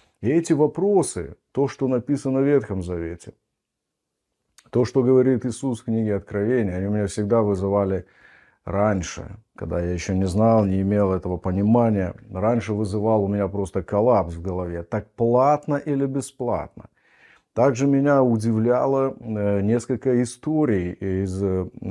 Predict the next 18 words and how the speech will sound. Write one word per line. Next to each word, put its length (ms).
уже 280
Нового 420
Завета, 640
как 220
отношение 800
люд-, 360
людей 640
к 100
финансам 640
каким-то 420
образом 600
очень 400
похожие, 840
э, 540
деньги 720
и 40
вот 240
помазание. 800